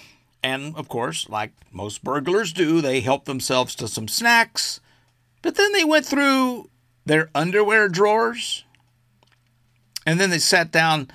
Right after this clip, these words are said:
on one of their laptops to watch a little porn. Yeah, you know, if you're gonna break into a house, eh, why not, you know, make it worthwhile?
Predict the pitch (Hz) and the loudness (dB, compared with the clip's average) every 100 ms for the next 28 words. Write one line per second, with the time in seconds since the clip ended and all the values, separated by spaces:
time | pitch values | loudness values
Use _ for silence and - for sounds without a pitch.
0 | - - _ - 156 160 156 135 131 240 | -20 -20 _ 0 2 4 2 0 2 4
1 | 247 - 165 160 - - - - - _ | 2 4 4 4 2 -12 -12 -20 -20 _
2 | _ - 233 240 202 175 175 156 139 151 | _ -4 -2 2 2 4 2 2 -2 -2
3 | - 165 135 87 82 - _ _ _ _ | 2 2 2 -4 -10 -14 _ _ _ _
4 | _ _ _ _ _ - - 73 69 - | _ _ _ _ _ -20 -16 -14 -14 -14
5 | 73 127 143 123 104 147 151 120 143 120 | -10 -6 -4 -4 -2 -2 -2 -2 0 2
6 | 151 214 220 - - - - 247 220 - | 2 2 0 -2 -8 -12 -6 -4 0 0
7 | 214 202 180 _ 233 180 170 185 196 185 | 2 0 -2 _ -6 -6 -2 -2 -2 0
8 | 208 226 302 359 294 117 | 0 2 4 6 6 2